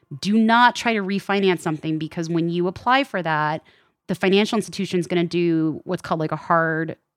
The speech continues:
credit check. They're gonna do an, an inquiry. It drops your credit score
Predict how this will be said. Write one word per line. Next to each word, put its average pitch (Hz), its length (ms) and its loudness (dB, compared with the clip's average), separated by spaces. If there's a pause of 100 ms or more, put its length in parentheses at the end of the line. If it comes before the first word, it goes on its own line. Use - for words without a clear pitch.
credit - 300 -4
check. 151 440 -6 (140)
They're 175 100 -4
gonna 160 180 0
do 156 140 -2
an, 151 140 -4
an 165 220 -8
inquiry. 156 640 -4 (420)
It 190 220 -4
drops 175 480 2
your 175 100 -2
credit 196 320 -4
score 156 580 -4